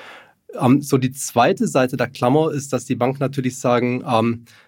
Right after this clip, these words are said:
„Mensch, bekomme ich das jetzt selber hin, äh, auch die gesamte Infrastruktur aufzubauen?“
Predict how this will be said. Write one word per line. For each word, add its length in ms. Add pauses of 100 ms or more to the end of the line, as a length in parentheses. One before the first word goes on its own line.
(140)
„Mensch, 240
bekomme 280
ich 60
das 160
jetzt 220
selber 360
hin, 460
äh, 60
auch 540
die 120
gesamte 380
Infrastruktur 720
aufzubauen?“ 640